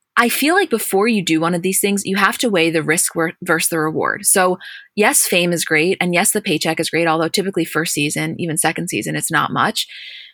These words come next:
So if it's going to expose something that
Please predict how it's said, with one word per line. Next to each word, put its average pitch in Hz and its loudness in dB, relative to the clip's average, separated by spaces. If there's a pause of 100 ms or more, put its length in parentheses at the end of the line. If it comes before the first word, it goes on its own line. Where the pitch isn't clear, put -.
(260)
So 240 2 (1200)
if 262 2
it's 220 0
going 339 2
to 277 0
expose 240 2
something 180 0
that 165 0